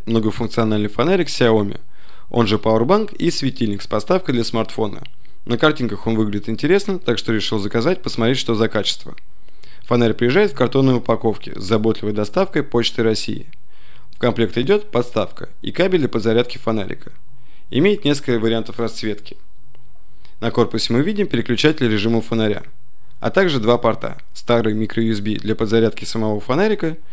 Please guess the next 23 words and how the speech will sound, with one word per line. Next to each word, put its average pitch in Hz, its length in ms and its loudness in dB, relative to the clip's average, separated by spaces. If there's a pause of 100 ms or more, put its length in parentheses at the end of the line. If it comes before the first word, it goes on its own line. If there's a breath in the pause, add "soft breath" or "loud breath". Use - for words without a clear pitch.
(240 soft breath)
и - 120 -4
порт 180 260 2
ю 139 100 2
эс 131 60 2
би 127 140 2
А 110 280 0
для 104 140 -2
использования 156 460 0
в - 40 -4
качестве 113 360 0
внешнего 107 400 0
аккумулятора. 104 580 -2 (540 soft breath)
Тут 160 160 6
же 175 80 4
у - 20 4
нас 160 140 4
находится 120 420 2
светодиод, 113 640 -2 (100)
который 113 300 2
должен 139 320 2
показывать 120 400 0
заряд 107 260 -2
фонарика. 110 520 -4